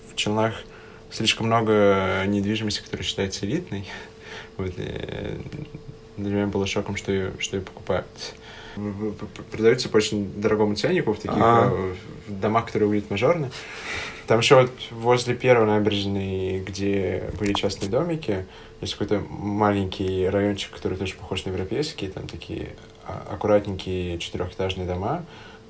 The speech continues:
Speaker 1: у которых крыши сделаны под мансарду, на которых люди летом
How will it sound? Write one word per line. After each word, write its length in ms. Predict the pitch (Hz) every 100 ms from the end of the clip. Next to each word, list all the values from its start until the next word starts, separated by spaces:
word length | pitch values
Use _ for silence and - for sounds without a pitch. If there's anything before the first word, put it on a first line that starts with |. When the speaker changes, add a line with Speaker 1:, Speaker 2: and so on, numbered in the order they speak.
| - -
Speaker 1:
у 60 | 107
которых 380 | - 104 98 -
крыши 360 | 104 104 -
сделаны 560 | 90 85 98 95 92 90
под 280 | - 87 85 -
мансарду, 720 | 92 87 85 - 127 151 123
на 320 | 95 92 92 95
которых 380 | - 90 90 90 - - -
люди 220 | 101 92
летом 400 | 90 90 90 87